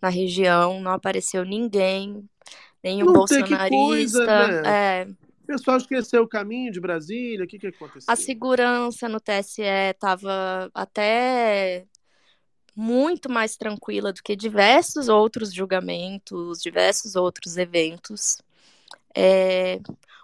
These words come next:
Speaker 1: o clima estava muito tranquilo também, assim, dentro, é, é, ali nos bastidores. O próprio advogado do Bolsonaro, no primeiro dia, acho que também porque o primeiro dia foi o dia que os advogados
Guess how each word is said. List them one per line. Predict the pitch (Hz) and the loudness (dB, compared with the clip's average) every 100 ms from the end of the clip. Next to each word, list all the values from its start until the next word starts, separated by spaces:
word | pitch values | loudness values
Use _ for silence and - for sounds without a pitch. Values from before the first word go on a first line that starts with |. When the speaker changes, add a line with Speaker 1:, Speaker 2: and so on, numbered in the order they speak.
| - | -6
Speaker 1:
o | 262 | -6
clima | - 262 294 294 269 254 | -4 -2 0 0 0 0
estava | 262 - 220 202 208 | -2 -2 0 0 -4
muito | 208 226 - | -8 -10 -10
tranquilo | - 220 220 220 220 220 214 | -6 -6 -6 -4 -4 -2 -4
também, | 202 190 185 185 196 196 | -4 -4 -2 -2 -2 -6
assim, | 175 - 175 175 | -8 -8 -10 -2
dentro, | 175 180 190 208 - 180 175 160 165 - | 2 4 4 0 -4 -4 -2 -4 -8 -6
é, | 160 170 160 | -4 -2 -2
é, | 165 | 0
ali | 175 | 0
nos | 180 180 | -4 -4
bastidores. | 165 175 - 190 180 180 190 202 - - _ - - - | 2 2 2 -4 0 2 2 2 -2 -6 _ -18 -12 -4
O | |
próprio | 196 240 247 | 4 4 4
advogado | 240 220 220 214 208 214 214 | 0 0 -2 4 6 6 4
do | 202 | -6
Bolsonaro, | 196 196 - 202 196 202 196 202 | -10 -10 -12 -10 -6 -4 -6 -10
no | 196 | -14
primeiro | 202 196 202 | -12 -12 -12
dia, | 185 - 226 233 196 190 _ - - | -12 -8 -4 0 0 -2 _ -20 -4
acho | 220 220 | -4 -4
que | - | -10
também | 214 214 | -8 -8
porque | 220 220 | -6 -8
o | |
primeiro | 220 208 208 | -8 -6 -6
dia | 185 214 220 214 - | -4 -2 0 0 2
foi | 208 | 0
o | |
dia | 185 196 190 | 2 0 -2
que | 202 185 | -2 -6
os | 185 185 | -6 -4
advogados | 180 175 180 180 170 - - | -4 -2 -4 -4 -8 -8 -12